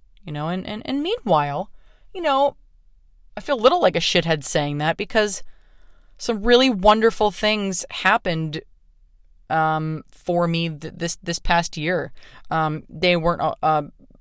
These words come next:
really all that pleasant feeling, but they were for my greater good, you know, my sobriety,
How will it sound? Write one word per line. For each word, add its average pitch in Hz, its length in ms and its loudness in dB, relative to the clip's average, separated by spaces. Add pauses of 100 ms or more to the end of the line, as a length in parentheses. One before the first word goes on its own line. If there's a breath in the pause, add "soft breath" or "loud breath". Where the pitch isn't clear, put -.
(180)
really 165 380 0
all 151 180 4
that 147 220 0
pleasant 190 460 8
feeling, 143 480 -6
but 156 120 -6
they 156 120 2
were 143 180 -2
for 185 280 0
my 147 160 0
greater 147 400 -2
good, 139 380 -4
you 147 60 -4
know, 139 140 -4
my 139 160 -6
sobriety, 135 720 -6